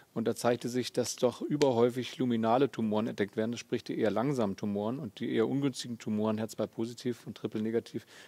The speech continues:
eher seltener. Äh, das spricht jetzt nicht gegen das Mammographie-Screening, aber das erklärt natürlich, warum wir diese ganzen Problem-, die ganze Problematik haben mit den Detektionsraten und der Verminderung der Mortalität. Und der andere Punkt ist, ich meine,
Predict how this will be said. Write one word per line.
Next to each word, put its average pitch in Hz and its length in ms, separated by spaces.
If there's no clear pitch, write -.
eher 110 220
seltener. 120 580
Äh, 123 120
das 117 120
spricht - 300
jetzt 117 140
nicht 120 200
gegen 131 180
das 117 160
Mammographie-Screening, 123 880
aber 120 180
das 117 240
erklärt 123 360
natürlich, 117 380
warum 113 300
wir 131 80
diese 113 200
ganzen 110 300
Problem-, 110 460
die 117 80
ganze 113 240
Problematik 113 640
haben 110 160
mit 104 100
den 104 80
Detektionsraten 107 880
und 127 140
der 107 120
Verminderung 110 580
der 104 100
Mortalität. 110 680
Und 113 60
der 120 100
andere 156 200
Punkt 147 260
ist, - 260
ich 117 80
meine, 127 300